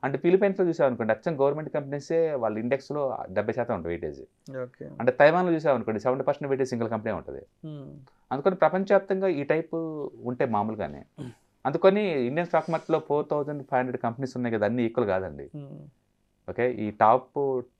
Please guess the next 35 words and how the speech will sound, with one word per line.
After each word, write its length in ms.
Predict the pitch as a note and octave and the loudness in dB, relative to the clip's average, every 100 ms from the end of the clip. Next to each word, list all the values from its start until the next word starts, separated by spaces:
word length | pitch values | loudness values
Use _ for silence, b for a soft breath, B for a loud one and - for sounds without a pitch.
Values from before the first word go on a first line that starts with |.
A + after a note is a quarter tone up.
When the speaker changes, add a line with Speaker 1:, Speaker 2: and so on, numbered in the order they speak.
| - | 0
Speaker 1:
టెన్ 220 | G#2+ A#2+ | 0 0
అంటే 460 | A#2 - A2 A2 | -4 -4 -6 -4
nothing 320 | G#2 G#2 C3 B2+ | -4 -2 -2 -2
but 200 | C3 E3+ - - | -2 -6 -10 -4
మొత్తం 340 | G#2+ - - | -2 -2 -2
స్టాక్ 260 | D3 A2 G#2+ | -2 -2 -2
మార్కెట్తో 300 | F#2+ G2 G2+ | -6 -8 -10
సమానం 260 | F2+ E2+ E2+ | -8 -8 -8
అంతగా 340 | G2 G2+ G#2 | -8 -4 -2
అనమాట 280 | F#2+ D2+ C#2+ | -2 -4 -10
ఇవి, 120 | B1 - | -14 -14
Speaker 2:
మ్మ్. 300 | C3+ C3+ D2+ | -16 -14 -10
Speaker 1:
అంత 220 | F2+ - | -8 -6
పెద్దది. 300 | F2+ F2+ F2 - b b b - | -8 -8 -16 -18 b b b -2
అందుకని 360 | D#3 G#3+ A3+ | 2 2 4
హెచ్డిఎఫ్సి 420 | D#3 C3 D#3+ E3 | 4 2 0 -2
బ్యాంక్ 280 | D#3 D3 C#3+ | -2 -4 -4
ఒక్క 240 | B2+ - A#2 | -6 -4 -4
పర్సెంట్ 380 | - - D#3 | -4 -4 -4
మూవ్ 160 | C3 C3 | -4 -4
అయిందంటే 360 | C3 A#2+ G#2 G#2 | -4 -6 -6 -6
Nifty 380 | G#2 - D3+ | -6 -4 -2
అలా 240 | A2 A2+ B2+ | 0 0 0
అలా 140 | B2+ | -2
ముందుకెళ్తుంది, 440 | B2 G#2+ G2 D#2+ E2+ | -2 -4 -4 -4 -4
బ్యాంక్ 200 | F#2 F2 | -4 -4
Nifty 160 | D2+ | -6
కానీ 220 | - F#2+ | -4 -4
Speaker 2:
అవును. 140 | F2+ E2+ | -4 -6
Speaker 1:
ఐటీ 80 | E2 | -6
కానీ, 140 | F2 | -6
ఎందుకంటే 220 | G#2 D3 | -4 -2
Speaker 2:
మ్మ్. 80 | C3+ | -2
Speaker 1:
అంత 160 | A2 G2 | -2 -2
వెయిటేజ్. 360 | F#2+ G#2 E2 | -2 -2 -6